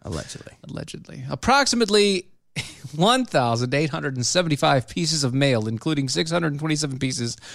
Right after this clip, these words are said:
Speaker 2: of first class, eight hundred and seventy-three pieces of standard class, and two pieces of certified mail, ninety-nine general election ballots des-, destined for residents in West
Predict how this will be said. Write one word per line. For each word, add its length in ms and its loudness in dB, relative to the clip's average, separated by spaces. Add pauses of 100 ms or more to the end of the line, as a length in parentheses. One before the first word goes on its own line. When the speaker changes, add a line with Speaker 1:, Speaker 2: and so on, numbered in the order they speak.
(140)
Speaker 2:
of 160 2
first 340 2
class, 440 2
eight 160 0
hundred 260 0
and 100 -4
seventy-three 440 -4
pieces 340 -4
of 100 -8
standard 520 2
class, 320 0
and 120 -4
two 220 -2
pieces 460 0 (260)
of 160 4
certified 640 2
mail, 240 -2
ninety-nine 520 -2
general 400 -4
election 340 -2
ballots 380 0 (260)
des-, 460 0
destined 500 -2 (300)
for 240 2
residents 580 0 (540)
in 160 -2
West 280 0